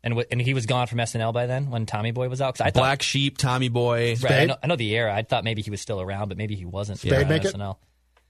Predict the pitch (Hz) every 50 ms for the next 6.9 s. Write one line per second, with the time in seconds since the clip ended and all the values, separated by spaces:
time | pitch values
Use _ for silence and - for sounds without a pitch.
0 | _ _ _ _ _ _ _ - - - - - - 135 143 151 143 147 143 131
1 | 131 127 123 120 123 110 - - 98 127 143 151 - - 147 147 - 151 131 -
2 | - - 143 139 135 127 - - - - 135 123 - - 110 117 113 107 117 107
3 | 101 - 113 104 104 98 98 98 92 90 90 92 - _ _ - - - - -
4 | - - 135 123 107 87 - 151 135 - - 120 110 107 - 117 104 107 104 101
5 | 98 101 107 90 101 104 98 95 92 92 90 92 - - _ _ - - - 110
6 | 110 104 113 110 113 113 104 92 101 90 85 82 - - - 82 80